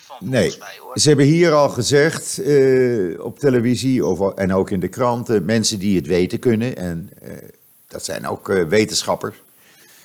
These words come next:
Speaker 2: eh, die hebben al gezegd, eh, wanneer het leven op gang komt, eh, wanneer alles weer langzamerhand gaat werken, zal het nooit meer hetzelfde leven zijn zoals we dat op één januari hebben gekend.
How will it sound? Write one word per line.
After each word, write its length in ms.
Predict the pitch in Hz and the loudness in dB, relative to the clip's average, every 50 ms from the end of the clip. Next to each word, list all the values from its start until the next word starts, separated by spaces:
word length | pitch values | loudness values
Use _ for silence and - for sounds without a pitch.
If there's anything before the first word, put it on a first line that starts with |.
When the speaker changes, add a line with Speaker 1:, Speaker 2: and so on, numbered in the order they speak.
| _ _ _ _ _ | _ _ _ _ _
Speaker 2:
eh, 300 | - 123 120 120 117 113 | -2 2 2 4 4 2
die 100 | 120 131 | 4 4
hebben 180 | 143 135 123 127 | 4 4 4 4
al 80 | 120 - | 2 2
gezegd, 500 | - 104 98 127 123 123 - - - - - - - | 0 -2 0 2 2 0 0 -6 -14 -18 -20 -20 -20
eh, 440 | - - - 127 127 120 117 113 107 95 85 - - - - | -14 -8 -4 -2 0 0 0 0 -2 -4 -6 -8 -12 -12 -4
wanneer 400 | 98 117 123 139 165 185 180 147 | -2 0 0 2 2 4 4 4
het 100 | 135 113 | 2 2
leven 440 | 127 131 131 123 120 82 95 - - | 4 4 4 4 4 2 0 -4 -4
op 180 | 98 92 - | -4 -6 -6
gang 340 | - - 113 117 131 147 147 | -4 -2 0 0 0 -2 -4
komt, 480 | - 156 160 165 175 170 - - - _ _ _ _ _ _ _ _ _ _ _ _ _ _ | -4 -4 -4 -4 -6 -10 -12 -18 -20 _ _ _ _ _ _ _ _ _ _ _ _ _ _
eh, 220 | - 117 107 101 98 | -6 -6 -4 -4 -4
wanneer 460 | 98 107 113 123 127 123 110 95 - - | -4 -2 -2 0 0 2 0 0 0 0
alles 340 | 117 120 117 113 107 92 | 0 2 2 2 0 0
weer 280 | 98 98 107 104 101 98 | -2 -2 0 0 2 2
langzamerhand 840 | 90 98 101 98 95 95 101 90 90 90 87 92 92 90 85 76 - | 2 0 0 -2 -4 -4 -4 -4 -4 -4 -2 -4 -4 -4 -6 -8 -12
gaat 280 | - - 92 80 76 | -6 -4 -4 -4 -2
werken, 580 | - 87 87 82 95 113 - 131 127 131 131 _ _ _ _ - - _ - - _ _ _ - | -2 -2 -2 -2 -4 -4 -6 -6 -8 -8 -10 _ _ _ _ -20 -20 _ -20 -20 _ _ _ -8
zal 300 | 107 95 131 131 131 127 | -2 0 2 2 2 4
het 260 | 110 113 110 - - | 4 2 2 0 -2
nooit 460 | 101 101 113 120 131 143 156 151 151 | -4 -2 2 4 4 4 2 2 -2
meer 240 | 156 143 131 131 123 | -4 -4 -2 0 0
hetzelfde 680 | 117 110 - - 123 117 113 113 110 101 87 101 98 | 0 0 0 0 2 2 4 4 2 0 0 -2 -2
leven 400 | 87 90 107 113 120 123 113 120 | 0 2 2 2 2 2 0 -2
zijn 380 | 107 104 117 107 104 104 101 104 | -2 -2 0 0 0 -2 -4 -6
zoals 340 | - 104 95 92 95 92 - | -6 -4 -2 0 -2 -2 -2
we 100 | 101 87 | -6 -6
dat 160 | 87 90 76 | -6 -6 -6
op 140 | 80 78 - | -6 -8 -6
één 200 | - 104 101 98 | -4 -4 -4 -2
januari 560 | 95 92 90 87 87 87 85 82 85 87 82 | -4 -4 -4 -4 -4 -4 -4 -6 -6 -8 -8
hebben 180 | 85 82 80 - | -8 -10 -10 -14
gekend. 420 | 78 - - 87 78 69 65 | -16 -14 -12 -12 -12 -12 -14